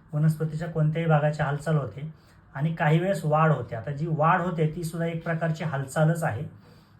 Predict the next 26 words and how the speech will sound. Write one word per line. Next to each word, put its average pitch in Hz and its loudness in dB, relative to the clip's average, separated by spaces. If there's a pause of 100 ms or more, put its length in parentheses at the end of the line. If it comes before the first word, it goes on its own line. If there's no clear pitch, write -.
(100)
तर 151 -8
काही 151 4
वेळेस 175 -2
फक्त - -4
वनस्पतीचे 170 -4
जे 165 0
अवयव 165 2
आहेत 160 4 (240)
त्यांच्यात 151 -2
हालचाल 151 2
होत 151 0
असते 120 -6 (460)
आणि 135 -8
काही 147 0
वेळेस 160 2
वनस्पतीची 156 -2 (120)
वाढ 151 4
होत 139 -2
असते. 117 -8 (360)
अशा 143 -4
प्रकारे 156 0
वृद्धी 139 -4
संलग्न, 156 4 (520)
वृद्धी 143 -2
म्हणजे 151 4
वाढ, 147 4